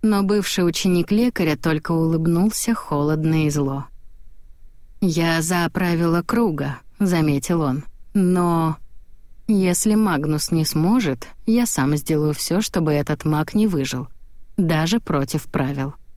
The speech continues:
И все же, почти весело влез в этот напряженный разговор старый вампир. "Твоя очередь вторая, мальчик. Поверь, не дождешься". И глава и хранитель Юга усмехнулись.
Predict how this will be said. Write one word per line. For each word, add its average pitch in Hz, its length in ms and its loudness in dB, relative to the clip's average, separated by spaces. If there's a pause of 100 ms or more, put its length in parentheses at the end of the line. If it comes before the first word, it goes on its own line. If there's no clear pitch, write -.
(720)
И 262 120 2
все 185 340 0
же, 143 260 -2 (500)
почти - 440 -2
весело 196 400 2
влез 156 340 0
в 156 40 0
этот 151 240 0
напряженный 151 640 2
разговор 151 560 0
старый 151 400 0
вампир. 151 520 -2 (640)
"Твоя 160 520 2
очередь 165 480 0
вторая, 147 540 -2
мальчик. 143 560 -2 (480)
Поверь, 165 480 2 (220)
не 226 180 4
дождешься". 165 760 0 (840)
И 214 80 0
глава 185 420 2
и 151 80 2
хранитель 156 640 0
Юга 180 320 2
усмехнулись. 196 960 0